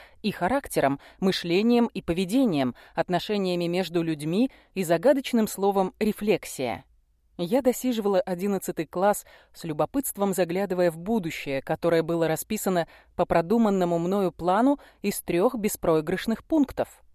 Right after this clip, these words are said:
Первое. Выпускной вечер до рассвета. Второе.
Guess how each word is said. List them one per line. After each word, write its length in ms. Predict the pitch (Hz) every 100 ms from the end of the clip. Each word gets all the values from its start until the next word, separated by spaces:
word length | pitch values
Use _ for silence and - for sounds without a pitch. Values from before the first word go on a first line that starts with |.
| _
Первое. 480 | 330 277 135 104 - _ _ - -
Выпускной 580 | 165 175 180 - 285 339
вечер 400 | 233 254 247 220
до 200 | 165 180
рассвета. 640 | 170 - 143 127 135 110 _ _
Второе. 560 | - - 156 139 151 269